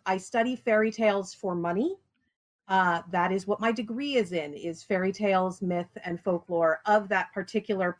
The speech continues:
part of Europe that generated the March Hen and that entire tradition that Eldraine is built off of. So the idea of building a plane where that is the underpinning concept behind reality is just delightful.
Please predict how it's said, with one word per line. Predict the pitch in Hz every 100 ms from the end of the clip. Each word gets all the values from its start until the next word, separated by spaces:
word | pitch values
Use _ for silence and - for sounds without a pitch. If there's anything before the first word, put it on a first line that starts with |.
| -
part | 190 180 -
of | 190 180
Europe | 175 160 160 -
that | 170 -
generated | 185 170 160 165
the | 170
March | 170 156 -
Hen | 160
and | 151
that | 151 151
entire | 185 170 - 202 190
tradition | - 190 254 202
that | 180 -
Eldraine | 175 180 175
is | 170 -
built | 339 349
off | 165 135
of. | - - _ _ _ _
So | - 247
the | 247
idea | 240 233 262 311 294
of | 226 196
building | 220 226 226
a | 190 185 _
plane | 247 254 208 165 160 - _ _
where | 196
that | 190 208
is | 208
the | 185 202 -
underpinning | 226 240 220 202 - 233 214 185
concept | 175 208 202 202 202 170 -
behind | 180 170 175 165
reality | 165 160 269 240 147 131 -
is | 165
just | - 165 - - 170
delightful. | 170 165 208 269 _ 90 98